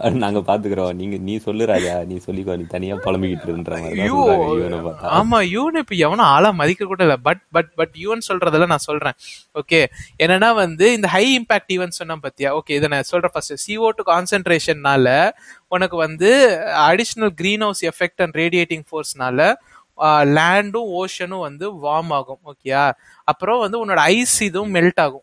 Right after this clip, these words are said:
Speaker 2: ஓகே? இப்போ லேண்டும் ஓஷனும் வார்ம் ஆகுறதுனால சர்ஃபேஸ் டெம்பரேச்சரும் ஓஷன் ஹீட்டும் இன்க்ரீஸ் ஆகும், ஓகேயா? இதனால உனக்கு டைரக்டா ஹை இம்பாக்ட் ஈவென்ட்ஸ் வரும், ஓகேயா? அப்படி இல்லைன்னு வச்சுக்கோ, அப்படி இல்லைன்னா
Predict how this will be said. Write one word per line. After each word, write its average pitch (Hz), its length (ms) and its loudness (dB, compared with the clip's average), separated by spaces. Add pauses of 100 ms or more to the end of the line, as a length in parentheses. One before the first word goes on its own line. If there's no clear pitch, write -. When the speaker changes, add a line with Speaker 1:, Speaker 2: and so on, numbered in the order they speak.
Speaker 2:
ஓகே? 143 220 -6
இப்போ 143 260 -2
லேண்டும் 214 560 0
ஓஷனும் 208 260 -6
வார்ம் 185 280 2
ஆகுறதுனால 170 500 2
சர்ஃபேஸ் 190 420 0
டெம்பரேச்சரும் 190 600 -4
ஓஷன் 190 360 -8
ஹீட்டும் 170 320 -8
இன்க்ரீஸ் 165 260 -2
ஆகும், 127 240 -4 (640)
ஓகேயா? 151 360 0 (360)
இதனால 214 460 4
உனக்கு 202 420 2
டைரக்டா 202 400 2
ஹை 214 360 2
இம்பாக்ட் 190 340 -4
ஈவென்ட்ஸ் 151 260 -12
வரும், 135 200 -16 (180)
ஓகேயா? 139 300 -12 (320)
அப்படி 240 440 4
இல்லைன்னு 247 320 4
வச்சுக்கோ, 143 420 -10
அப்படி 185 380 -2
இல்லைன்னா 180 600 0